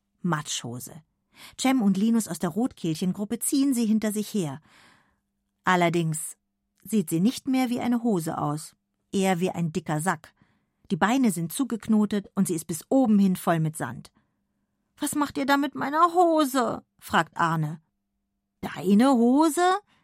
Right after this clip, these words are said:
Die hing aus der Mülltonne raus, da dachten wir, die braucht keiner mehr.“ „Sie ist super, um Sand für eine Riesenburg zu transportieren“, erklärt Cem.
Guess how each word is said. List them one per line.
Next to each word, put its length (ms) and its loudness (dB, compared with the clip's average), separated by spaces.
Die 80 6
hing 160 4
aus 160 2
der 120 2
Mülltonne 520 2
raus, 220 2
da 100 0
dachten 340 -2
wir, 180 0
die 80 2
braucht 380 -6
keiner 320 4
mehr.“ 360 -4
„Sie 280 -4
ist 260 -6
super, 540 2
um 120 2
Sand 280 -2
für 100 -2
eine 240 0
Riesenburg 520 0
zu 100 -6
transportieren“, 1000 -6
erklärt 440 -8
Cem. 320 -6